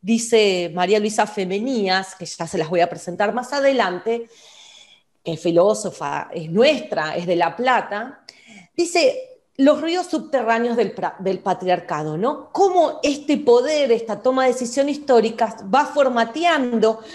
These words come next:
nuestra realidad cotidiana y la vida, en definitiva, de las mujeres. Niños, niñas y adolescentes, ni que hablar. Entonces, si pasamos a la próxima placa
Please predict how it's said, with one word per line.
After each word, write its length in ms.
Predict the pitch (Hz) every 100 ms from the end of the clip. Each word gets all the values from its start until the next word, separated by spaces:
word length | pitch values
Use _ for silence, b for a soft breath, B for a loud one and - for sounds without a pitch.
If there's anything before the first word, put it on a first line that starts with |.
| B
nuestra 420 | 226 233 233 226
realidad 500 | 190 208 202 214 226
cotidiana 760 | 226 220 214 220 208 185 175 165 B B
y 120 | 208 208
la 140 | 196
vida, 300 | 196 226 233 226
en 160 | 185
definitiva, 680 | 196 196 190 190 196 185 185
de 120 | 175
las 200 | 160 131
mujeres. 680 | 151 143 - 127 - 113 - - - _ _ _ _ -
Niños, 400 | 214 233 233 190
niñas 280 | 202 196
y 100 | 180
adolescentes, 680 | 175 165 165 160 180 175 185
ni 120 | 185
que 120 | 151
hablar. 400 | 160 156 143 131 - b b b
Entonces, 420 | 294 330 330 330
si 120 | - 240
pasamos 500 | 202 - 247 262 262
a 40 |
la 200 | 262 262
próxima 560 | 254 269 269 285 294 302
placa 440 | 294 269 294